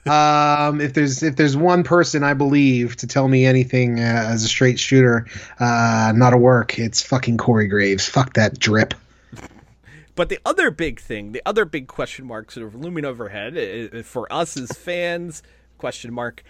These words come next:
Speaker 2: and you as fans, <clears throat> period, exclamation point, uh,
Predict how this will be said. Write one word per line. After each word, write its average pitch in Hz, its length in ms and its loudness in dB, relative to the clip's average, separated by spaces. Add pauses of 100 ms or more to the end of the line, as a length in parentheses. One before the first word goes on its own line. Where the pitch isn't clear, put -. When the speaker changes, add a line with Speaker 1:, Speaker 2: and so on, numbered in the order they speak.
(120)
Speaker 2:
and 117 220 -10
you 165 280 2
as 151 140 -4
fans, 135 640 -6 (160)
<clears throat> - 140 -14
period, 165 600 4
exclamation 147 600 -8
point, 214 260 -8 (420)
uh, 139 760 4